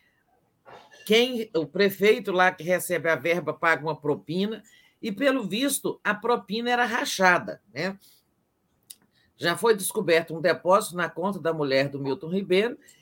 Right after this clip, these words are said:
que eles estão dizendo que é negócio de um carro, que o pastor vendeu um carro pra ela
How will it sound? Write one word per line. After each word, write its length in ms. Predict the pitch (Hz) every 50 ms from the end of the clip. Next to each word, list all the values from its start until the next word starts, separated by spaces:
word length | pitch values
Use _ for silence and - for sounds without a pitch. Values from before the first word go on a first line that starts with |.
| _ _ _ -
que 80 | 220
eles 180 | 226 220 214 202
estão 180 | - 208 208
dizendo 440 | 202 190 190 147 135 190 202 196 185
que 80 | - 214
é 80 | 208
negócio 440 | 208 196 175 151 190 208 202 - -
de 80 | 180 196
um 160 | 208 214 202 - -
carro, 540 | - 156 160 175 175 170 156 147 147 143
que 80 | - 143
o 40 | 143
pastor 460 | - 160 156 151 - - 180 180 170
vendeu 320 | 151 170 160 147 156 160
um 80 | 160 160
carro 300 | - 165 156 156 156 147
pra 240 | - - 170 170 151
ela 340 | 135 139 151 151 135 120